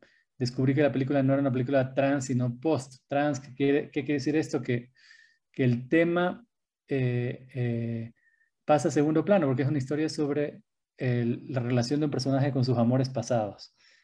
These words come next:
que da la casualidad que, digamos, las características, eh, que tiene, que tiene Vicky. Pero entonces, eso, tal vez la, el obstáculo o el, el reto, que más, más concretamente era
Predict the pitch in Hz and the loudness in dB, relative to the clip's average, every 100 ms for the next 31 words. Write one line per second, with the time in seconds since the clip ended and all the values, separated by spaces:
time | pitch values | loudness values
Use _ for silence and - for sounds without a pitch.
0 | _ - 123 135 139 135 127 120 117 120 | _ 4 8 8 6 2 0 2 4 4
1 | 131 131 120 110 - _ _ - 120 123 | 2 0 -2 -2 -10 _ _ -4 0 0
2 | - - 120 117 131 117 120 117 120 131 | -4 -4 -2 -2 0 -2 2 2 2 0
3 | 120 120 - 131 113 110 - _ _ _ | -2 -2 -8 -6 -6 -6 -12 _ _ _
4 | _ 120 120 123 123 120 120 - 123 127 | _ -4 2 2 4 2 -2 -6 -2 0
5 | 123 131 131 131 101 - _ _ _ 120 | 2 2 0 -4 -12 -16 _ _ _ 2
6 | 120 117 127 123 139 131 - - _ _ | 4 4 4 2 2 2 -4 -12 _ _
7 | _ - 170 - 139 139 151 170 160 156 | _ -2 0 0 0 2 4 6 4 4
8 | 135 135 151 147 160 160 156 139 127 135 | -2 -2 -2 -2 0 0 2 2 0 0
9 | 120 123 160 156 135 135 135 - - - | -2 0 -2 -2 -6 -6 -10 -16 -16 -6
10 | 127 123 127 - 165 131 131 139 131 135 | -2 0 -2 -6 -4 -4 -2 -2 -2 0
11 | 135 135 143 139 139 139 135 | 0 -2 -2 -2 0 2 0